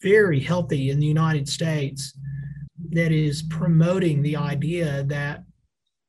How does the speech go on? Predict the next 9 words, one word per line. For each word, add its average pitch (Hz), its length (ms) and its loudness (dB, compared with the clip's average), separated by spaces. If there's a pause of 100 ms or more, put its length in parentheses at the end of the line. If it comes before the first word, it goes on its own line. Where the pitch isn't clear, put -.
(160)
you 175 200 -2
can 156 160 -2
have 156 460 -2 (280)
concierge 160 1120 0
sort 170 220 -2
of 139 280 -2 (400)
access 170 600 -2
and 131 120 4
treatment 147 640 0